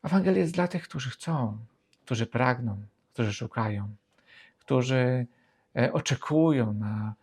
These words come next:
na chwałę Bożą. I takich szukajmy, do takich trafiajmy.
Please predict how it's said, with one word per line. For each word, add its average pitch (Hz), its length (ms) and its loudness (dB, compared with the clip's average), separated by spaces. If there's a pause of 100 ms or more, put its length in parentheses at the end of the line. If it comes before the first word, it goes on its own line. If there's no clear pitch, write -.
(220)
na 120 80 0
chwałę 110 460 -4
Bożą. 107 280 -4 (960)
I 143 120 -2
takich 180 460 -4
szukajmy, 160 600 -2
do 123 120 -4
takich 131 320 -8
trafiajmy. 104 720 -4